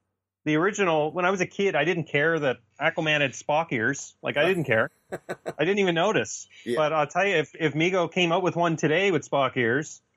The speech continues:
Speaker 1: there'd be a bunch of fifty-year-old men crucifying them on, on social media, right? It's,
Speaker 2: <laughs>
Speaker 1: it's
Speaker 2: Yeah.
Speaker 1: part of the charm. It's just, it's,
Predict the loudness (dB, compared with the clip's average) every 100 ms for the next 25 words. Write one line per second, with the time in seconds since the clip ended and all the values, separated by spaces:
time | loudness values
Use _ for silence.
0 | _ _ _ -2 0 2 0 -2 -2 -4
1 | -2 -4 0 0 2 2 2 0 0 0
2 | 0 0 -2 0 0 2 2 2 2 2
3 | 2 -2 -6 -12 0 0 0 0 -2 0
4 | 0 0 2 0 -2 -6 -4 0 0 -4
5 | -10 -16 -20 _ -18 -18 _ -20 _ _
6 | _ _ _ 0 2 2 2 0 0 0
7 | 0 -2 -4 -4 -2 -2 0 0 0 -2
8 | -2 -12 -18